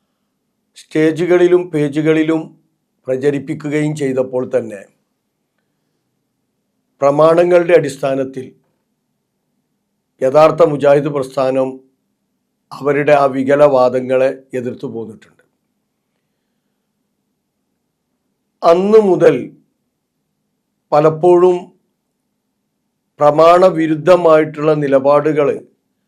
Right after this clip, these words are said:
അത് ശരി തന്നെയാണ് എന്ന് സ്ഥാപിക്കുന്നതിന് വേണ്ടിയിട്ട്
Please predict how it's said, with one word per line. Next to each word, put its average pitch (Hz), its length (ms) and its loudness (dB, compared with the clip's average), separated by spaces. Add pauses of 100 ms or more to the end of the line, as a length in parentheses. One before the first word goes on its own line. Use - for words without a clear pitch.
(600)
അത് 160 100 0 (120)
ശരി 180 280 0
തന്നെയാണ് 190 540 4 (200)
എന്ന് 156 260 -2
സ്ഥാപിക്കുന്നതിന് 151 960 -4
വേണ്ടിയിട്ട് 135 480 -8